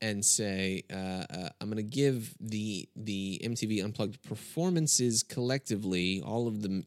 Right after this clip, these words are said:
all of the music, all of the performances, you know, uh, that took place, uh, two stars. Uh, I'm gonna give M T V Unplugged, the album released in nineteen ninety-five,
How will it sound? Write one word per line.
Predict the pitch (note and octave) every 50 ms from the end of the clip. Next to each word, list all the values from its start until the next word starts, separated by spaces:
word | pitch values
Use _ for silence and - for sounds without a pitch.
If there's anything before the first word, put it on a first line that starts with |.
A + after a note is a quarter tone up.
| _ -
all | G#2+ A#2 B2+ B2+
of | A2+
the | G2+ G2+
music, | G#2 G2+ G2+ G2+ F#2+ F#2+ F#2 - - -
all | C#2 G2+ G2+ G2
of | F#2
the | F2+
performances, | - - F#2 E2+ - G#2 F#2 F#2 F#2+ - - F#2+ F#2 F#2 F#2+ - - - -
you | - F#2+
know, | F#2 F2+ F2 E2+ - - _ _ - -
uh, | - E2+ B1+ A1 G1+ - - -
that | - - F#2 - - - -
took | - G#2 - -
place, | C3 B2+ A2+ G#2 - - - _ _ _ _ _ _ _ -
uh, | - F#2+ G2 F#2+ G2 F#2+ - -
two | - - B2+
stars. | - - - - - - - - - - _ _ _ _ _ _ _ - - -
Uh, | G2
I'm | F#2+ E2
gonna | G#2 A2 G#2+
give | A2 A2 G2+ - - -
M | A#2+ A#2
T | A2+ - G#2
V | G#2 G#2 G2
Unplugged, | E2 G#2 G#2 G#2+ - G#2+ G2+ G2 G2 F#2+ G2 F#2+ - -
the | G2 G2 E2 C#2+
album | - G2+ G2 - G2 G2 G2
released | F#2+ G2+ G2 - -
in | F2+
nineteen | F2+ - F#2+ F#2
ninety-five, | F#2 F#2 - - G2+ G2 F#2 F#2 F#2+ -